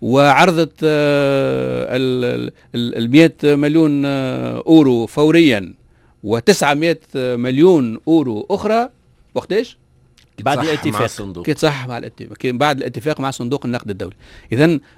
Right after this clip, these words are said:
Speaker 1: شرط المرور بصندوق النقد الدولي ضروري. اخترت أنك تمشي في النهج، في نهج رئيسة الحكومة الإيطالية واللي معاها، أو في، في أي نهج آخر. والصينيين قالوا لك كذلك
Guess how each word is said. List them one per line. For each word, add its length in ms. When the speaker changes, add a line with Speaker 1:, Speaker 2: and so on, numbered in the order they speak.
Speaker 1:
شرط 380
المرور 480
بصندوق 500
النقد 260
الدولي 540
ضروري. 380
اخترت 420
أنك 160
تمشي 300
في 60
النهج، 640
في 120
نهج 300
رئيسة 280
الحكومة 320
الإيطالية 720
واللي 600
معاها، 420
أو 220
في، 520
في 180
أي 180
نهج 540
آخر. 260
والصينيين 640
قالوا 280
لك 100
كذلك 440